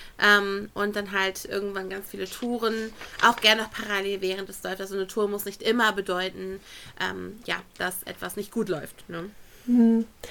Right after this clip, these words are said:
Speaker 2: Also das mit Südkorea hat mich tatsächlich ein bisschen beeindruckt, weil ich
Speaker 1: Hm.
Speaker 2: halte es halt wirklich für so ein Nischenprodukt und es gab ja auch einen Grund, warum's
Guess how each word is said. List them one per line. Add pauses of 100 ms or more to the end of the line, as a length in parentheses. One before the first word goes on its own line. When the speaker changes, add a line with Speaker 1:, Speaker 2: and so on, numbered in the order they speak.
(240)
Speaker 2:
Also
das
mit
Südkorea
hat
mich
tatsächlich
ein
bisschen
beeindruckt, (160)
weil
ich
Speaker 1:
Hm.
Speaker 2:
halte
es
halt
wirklich
für
so
ein
Nischenprodukt
und
es (140)
gab
ja
auch
einen
Grund,
warum's